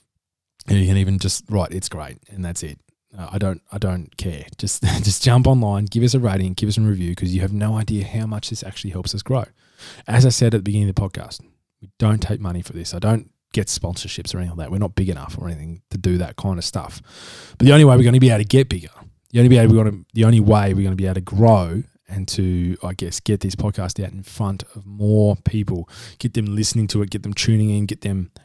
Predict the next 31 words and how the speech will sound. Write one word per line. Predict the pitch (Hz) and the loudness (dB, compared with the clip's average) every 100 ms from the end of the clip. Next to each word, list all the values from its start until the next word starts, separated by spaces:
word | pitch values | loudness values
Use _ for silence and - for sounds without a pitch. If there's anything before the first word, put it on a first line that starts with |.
| _ | _
you | 92 | -6
know, | 92 | -6
evaluating | - 107 107 110 117 110 107 | -4 -2 2 4 6 6 2
their | 101 | 0
lives | 95 104 107 104 | 0 2 4 4
on | 98 | 2
how | 104 | 2
they | 104 | 2
can | 101 98 | 0 -2
make | 101 | -2
themselves | 104 98 98 98 - - - _ | -4 -4 -4 -4 -6 -16 -20 _
better, | - 123 104 | 2 4 4
how | 95 | 2
they | 95 | -2
can | 101 | 0
help | 104 107 | 2 2
themselves, | 131 107 98 95 | 2 -2 -2 -2
how | 98 | -2
they | 98 | -2
can | 101 | -2
develop | 92 107 123 | 0 2 0
themselves, | 107 95 87 92 | -2 -6 -6 0
whatever | 113 123 123 113 | 6 8 8 8
it | |
is | 113 90 - | 6 2 -6
they | 104 101 104 | -8 -2 0
can | 98 101 | 0 2
use | 107 120 120 | 6 8 6
this | 104 101 | 4 -2
podcast | - 110 - 92 - | -2 -2 -4 -8 0
for. | 151 120 95 | 2 4 2